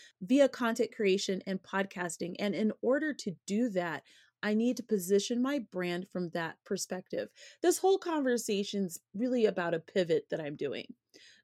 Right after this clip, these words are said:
Do not worry. That content, that monetization content, actually lives on a completely different website called the Brand Building Lab that I've been building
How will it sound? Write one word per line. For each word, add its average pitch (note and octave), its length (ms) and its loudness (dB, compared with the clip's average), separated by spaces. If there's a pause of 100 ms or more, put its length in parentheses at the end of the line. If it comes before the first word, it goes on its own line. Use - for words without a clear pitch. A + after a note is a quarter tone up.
(100)
Do A#3+ 240 2
not D4+ 300 2
worry. C4+ 420 2 (480)
That B3+ 320 2
content, B3 640 -2
that G3 220 -2
monetization G3+ 840 2
content, B3 540 -2
actually A3+ 380 -2
lives G3 360 2
on F#3 140 -4
a E3 60 -2
completely G3 640 -2
different B3 340 -4
website F3+ 480 0 (680)
called G3 520 4
the F#3+ 120 2
Brand F#3 360 -2
Building E3+ 280 2
Lab D#3 320 -6 (640)
that A#3+ 240 4
I've D#4+ 160 2
been D#4+ 200 2
building B3 540 0